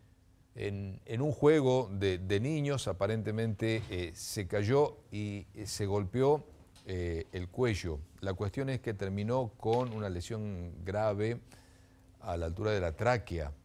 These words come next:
Bueno, inmediatamente lo, lo incorporaron, este,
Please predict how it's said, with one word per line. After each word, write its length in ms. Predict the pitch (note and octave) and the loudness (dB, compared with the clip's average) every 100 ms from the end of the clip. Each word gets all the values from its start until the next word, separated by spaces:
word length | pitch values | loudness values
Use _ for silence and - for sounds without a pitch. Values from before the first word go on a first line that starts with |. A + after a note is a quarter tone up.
| - _ - - - - - | -20 _ -20 -20 -20 -20 -4
Bueno, 340 | C3 C3 B2 A#2+ | 2 4 4 0
inmediatamente 880 | A#2 G2+ G#2 A#2 A2 G#2 A#2 A#2 A2+ | -4 0 2 2 2 2 0 0 0
lo, 280 | G#2+ F#2+ E2 | 2 2 2
lo 140 | F2 F#2 | 0 -4
incorporaron, 1200 | F#2 G2+ F#2+ D#2+ F#2+ A#2 C3+ A#2 A2 B2 A#2+ A2+ F2+ | -2 -2 -2 -2 2 6 6 6 2 0 -2 -8 -6
este, 960 | F2 D#2+ - F2+ F2 E2+ D#2+ D#2 D2+ | -4 -6 -6 -4 -2 -2 -2 -4 -8